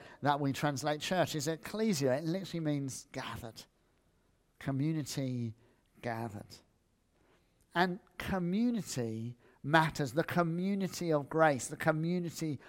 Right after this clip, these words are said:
of believers matters. John Wesley is reputed to have said that the Bible knows nothing of solitary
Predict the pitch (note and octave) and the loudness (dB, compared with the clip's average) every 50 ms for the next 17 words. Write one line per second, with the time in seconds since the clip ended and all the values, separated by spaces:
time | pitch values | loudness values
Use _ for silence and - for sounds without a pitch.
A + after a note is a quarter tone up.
0 | - - - C#3+ D3+ C#3+ C3 - C#3+ C#3+ D3 D3+ D3+ D3+ D3 B2+ B2 B2+ B2+ C3 | -18 -6 2 4 4 4 4 4 2 2 4 4 4 4 4 4 2 2 2 0
1 | C3+ - - - - - - - _ _ - _ - C#3 D3+ E3 F3+ F3 E3 - | 0 -4 -10 -10 -14 -20 -20 -20 _ _ -20 _ -10 -8 -4 -2 -2 -2 -2 -6
2 | - - C#3 A#2+ - G#2+ - - - _ _ _ _ _ _ _ _ _ _ _ | -6 -6 -6 -6 -6 -8 -14 -14 -16 _ _ _ _ _ _ _ _ _ _ _
3 | _ _ _ _ _ _ _ _ _ _ _ - - C#3 C#3 C3+ C3+ C3+ D3 D3 | _ _ _ _ _ _ _ _ _ _ _ -8 0 2 2 2 4 8 8 8
4 | C#3+ A#2 C3 C#3+ C#3 C#3 B2+ A#2 C3 A2+ - - D#3+ D3 B2 A#2+ - D3 C#3+ C3 | 6 6 2 2 2 2 2 2 0 -4 0 -2 0 0 -2 -4 -4 -2 -2 -2
5 | A#2+ - - E3 D#3 C#3+ C3+ B2 - - - - - - - - D#3+ E3 D#3+ D#3+ | -2 0 2 4 4 4 4 2 0 -4 -16 -16 -16 -8 2 4 4 6 8 6
6 | D3+ C#3 F3 G#3+ A3 A3 G#3 F#3 D3+ C#3+ C#3+ C#3 D3 D3 D3+ D3 D3 C3 C#3 D#3 | 6 6 2 2 4 6 6 8 8 6 4 4 6 6 6 6 4 2 0 0
7 | E3+ F3+ F3 - - - C3+ B2+ B2+ C3+ C#3+ D3+ C#3+ C#3 C3+ C3 A#2 - - - | 2 2 2 2 0 -2 -2 -2 -4 -4 0 4 6 6 6 6 4 0 -16 -20
8 | - - - - - - - E3+ E3 D3 C#3 C3 - - - B2+ B2 B2 B2+ B2+ | -20 -20 -12 -8 -6 -2 0 2 4 4 4 2 0 -6 -4 -2 -2 0 0 -2
9 | B2+ C3 | -4 -6